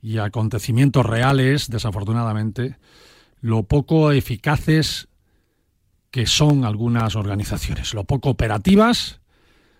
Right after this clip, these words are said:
y, más grave todavía, lo poco resolutivas? Mucho meter cizaña antes de este conflicto y mucho mostrar pelotas,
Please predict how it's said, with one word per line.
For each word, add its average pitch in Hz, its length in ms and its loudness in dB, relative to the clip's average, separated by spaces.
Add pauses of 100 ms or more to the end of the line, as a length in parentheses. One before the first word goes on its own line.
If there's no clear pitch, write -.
(240)
y, 107 140 -4
más 117 240 0
grave 120 280 0
todavía, 113 640 -2
lo 107 160 -2
poco 123 500 -6 (200)
resolutivas? - 1300 -10 (1080)
Mucho 127 300 0
meter 127 340 0
cizaña 180 720 0 (480)
antes 117 720 -4
de 120 180 -2
este 113 320 -2
conflicto 151 640 0
y 135 80 4
mucho 117 340 0
mostrar 110 480 -2
pelotas, 139 880 -2